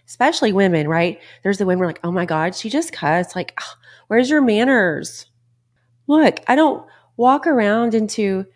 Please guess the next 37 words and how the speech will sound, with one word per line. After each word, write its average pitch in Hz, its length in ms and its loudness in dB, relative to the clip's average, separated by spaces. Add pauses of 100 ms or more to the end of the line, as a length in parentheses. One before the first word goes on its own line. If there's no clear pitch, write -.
(500)
i-, - 400 -2
if 214 140 -4
when 214 120 0
I'm 226 200 2
in, 208 220 -2
at 190 120 -2
a, 165 240 0
a 196 80 -4
professional 214 600 -2
event 160 580 -4 (400)
and 165 120 -4
cuss. - 680 -8 (1000)
There's 277 140 2
a 175 60 2
time 202 360 -2
and 190 100 2
a - 20 -2
place. - 560 -8 (460)
This 247 200 2
is 190 140 -4
my 220 180 2
podcast, 156 760 -6 (400)
and 175 80 -6
if 175 100 -8
I 170 220 -2
wanna 175 260 -6
fucking 165 420 -8
cuss, - 520 -12 (560)
I 190 120 -4
will. - 420 -6 (560)
There 214 100 2
is 220 140 2
a 185 40 -4
time 233 380 -2 (160)
and 185 140 0
a 180 60 0
place. - 720 -12